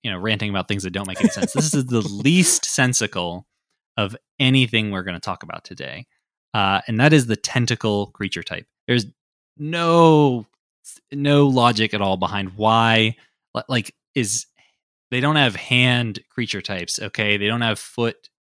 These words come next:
Speaker 1: creature types. Why is tentacle a creature type? Like, they introduced it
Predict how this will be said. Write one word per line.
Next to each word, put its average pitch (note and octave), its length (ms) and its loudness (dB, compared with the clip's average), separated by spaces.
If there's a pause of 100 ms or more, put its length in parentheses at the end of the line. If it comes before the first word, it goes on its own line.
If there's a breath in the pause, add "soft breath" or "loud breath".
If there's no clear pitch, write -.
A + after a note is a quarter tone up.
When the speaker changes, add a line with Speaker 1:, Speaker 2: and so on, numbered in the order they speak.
(160)
Speaker 1:
creature G#2 240 -6
types. E2+ 300 -12 (340 soft breath)
Why C3 420 2
is A2+ 340 0
tentacle G2+ 800 -6
a - 40 -20
creature G2+ 320 -8
type? F2 220 -12
Like, F#2+ 140 -8
they A2+ 100 -2
introduced C#3 640 -2
it F2+ 220 -8